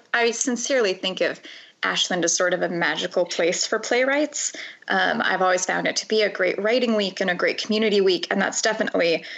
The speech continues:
uh, my goal, is just to make it the best week that you're gonna have that year if you're a playwright that comes to A N P F. Um, 'cause we don't always get, as playwrights, the opportunity to bond with other playwrights.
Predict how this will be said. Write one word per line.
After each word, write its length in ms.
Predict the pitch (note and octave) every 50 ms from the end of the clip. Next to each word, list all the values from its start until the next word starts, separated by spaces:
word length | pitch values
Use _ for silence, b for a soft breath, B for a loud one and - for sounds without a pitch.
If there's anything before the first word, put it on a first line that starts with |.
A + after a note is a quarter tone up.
| B B B B B
uh, 120 | - F3+ - -
my 160 | G3 F#3+ F#3+
goal, 380 | G3 A3 A3 G3 - G#2+ E2+
is 140 | - G3 F#3+
just 260 | - G3+ G3 - -
to 80 | - G3+
make 160 | G#3 G#3 -
it 180 | - - G#3 F#3
the 80 | G#3 G3+
best 300 | G3+ F#3 G3+ - - -
week 200 | G3+ G3+ G3 -
that 120 | G3+ -
you're 140 | G3+ F#3+ F3+
gonna 160 | - E3+ D#3+
have 340 | E3+ E3 F3+ D#3 D3 - -
that 200 | - - - - -
year 300 | - - - - - -
if 160 | G#3+ G3+ -
you're 140 | F#3 D#3+ E3
a 60 | F3+
playwright 420 | - - - - - - G#3 - -
that 80 | -
comes 400 | - - G3 - G3+ G3+ - - - -
to 280 | - - - - G3+ G3 B B B B B B B -
A 140 | G#3 G3+ G3
N 120 | F#3 F3+
P 200 | F3+ - G3+ F3+
F. 320 | D3+ E3 G3+ A#3 - - - B B B B B B B -
Um, 380 | G#3 G3 F#3 F#3 G3+ - - - - _ _ _
'cause 220 | - - C#4 B3+ -
we 80 | D4+
don't 200 | D4 D#4 F#4 A#4 B4
always 220 | A#4 G4 C4+ -
get, 340 | - C4 D4+ - - - - -
as 180 | A3 G#3 G#3
playwrights, 460 | - - - - - A3 G#3 G#3 G3+ -
the 100 | A3 A3
opportunity 640 | G#3+ G#3+ A3+ A3 - - A#3+ A#3 B3 A3+ A3 G#3
to 460 | G3+ - - - - G#3 G3 F#3 F#3+ - - F3+ - -
bond 320 | G#3 G3 G#3 A3 A3 G3+
with 160 | G#3+ G#3 G#3+
other 200 | G3+ G3+ F#3 D3+
playwrights. 800 | - - - - F#3+ G3 F#3 C3 - - - - - - -